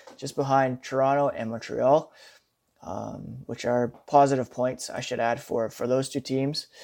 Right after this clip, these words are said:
Um, so once the goaltending gets going, I really believe that the Panthers will be a team to be reckoned with in the Atlantic Division, um,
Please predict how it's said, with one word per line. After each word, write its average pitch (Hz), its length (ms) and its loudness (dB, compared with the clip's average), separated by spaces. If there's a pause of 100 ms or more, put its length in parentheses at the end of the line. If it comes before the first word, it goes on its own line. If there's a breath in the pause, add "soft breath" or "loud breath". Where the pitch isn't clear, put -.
(360 loud breath)
Um, 113 340 -12
so 131 200 2
once 151 480 6
the - 160 2
goaltending 151 560 10
gets 143 180 4
going, 135 500 4 (460)
I 123 120 4
really 135 320 8
believe 127 340 4
that 113 360 2
the 120 80 -8
Panthers 135 460 0
will 131 180 2
be 123 200 0
a 107 80 2
team 127 380 -2 (400 loud breath)
to - 80 -8
be 123 140 2
reckoned 123 360 4
with 120 320 -2
in 135 140 -4
the 131 80 0
Atlantic 127 500 -6
Division, 120 560 -4 (460 soft breath)
um, 113 800 -8